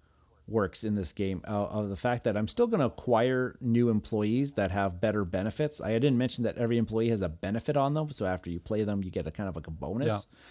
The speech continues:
Speaker 1: Maybe you get a bonus turn or discounts on doing certain things. Um, but the fact that I'm not, once I've used them,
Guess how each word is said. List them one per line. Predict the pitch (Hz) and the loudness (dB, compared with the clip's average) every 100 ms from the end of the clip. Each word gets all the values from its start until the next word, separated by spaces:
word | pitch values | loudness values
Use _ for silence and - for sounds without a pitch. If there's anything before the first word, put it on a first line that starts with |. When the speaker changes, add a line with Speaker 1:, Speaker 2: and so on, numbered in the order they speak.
| - - - | -20 -16 -2
Speaker 1:
Maybe | 107 98 | 0 2
you | |
get | 92 85 | 0 -2
a | |
bonus | 80 101 104 107 - | -2 0 0 2 0
turn | - 107 98 101 101 | -2 -4 -2 -2 -2
or | 82 76 78 95 _ _ _ 107 | -4 -6 -8 -10 _ _ _ -2
discounts | 117 - - 101 101 101 | 2 2 0 -2 0 0
on | 95 | 0
doing | 104 104 | 0 0
certain | 95 98 90 | 0 -2 -4
things. | 82 90 92 90 - - - - - - | -4 -4 -2 -2 -4 -16 -20 -20 -20 -12
Um, | - 98 98 82 - - _ - | -4 -2 -2 -6 -14 -20 _ -6
but | 123 | -2
the | |
fact | 113 156 175 | 0 0 2
that | 147 123 | 2 4
I'm | 101 117 | 4 4
not, | 120 143 - | 4 2 0
once | 127 143 | 0 4
I've | 123 113 | 2 2
used | 143 123 | 2 2
them, | 107 101 | 2 0